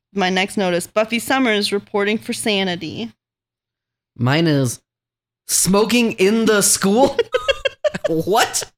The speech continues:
Speaker 1: Did you notice he used an air freshener to hide the fact that he was smoking in the school? <laughs>
Speaker 2: I didn't know what he used that air freshener for, and I'm glad you said that,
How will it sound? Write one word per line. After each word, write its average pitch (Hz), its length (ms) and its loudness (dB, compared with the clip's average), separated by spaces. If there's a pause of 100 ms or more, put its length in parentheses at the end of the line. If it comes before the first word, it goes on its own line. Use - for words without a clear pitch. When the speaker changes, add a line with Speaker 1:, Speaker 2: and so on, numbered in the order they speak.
(480)
Speaker 1:
Did 359 160 2
you 392 100 4
notice 381 300 2
he 403 80 2
used 349 240 0
an 302 80 2
air 262 200 2
freshener 294 480 0
to 277 120 0
hide 233 300 0
the 285 100 -2
fact 302 260 0
that 311 180 -2
he 359 80 4
was 320 220 0
smoking 302 460 0
in 311 120 2
the 330 140 2
school? 339 580 -2
<laughs> 480 60 -4
Speaker 2:
I 381 200 4
didn't 269 360 0
know 233 160 2
what 214 220 2
he 202 140 0
used 196 220 0
that 196 140 2
air 196 160 2
freshener 180 460 0
for, 156 260 0
and 131 140 2
I'm 147 120 0
glad 160 280 0
you 151 80 0
said 127 260 -2
that, 101 240 0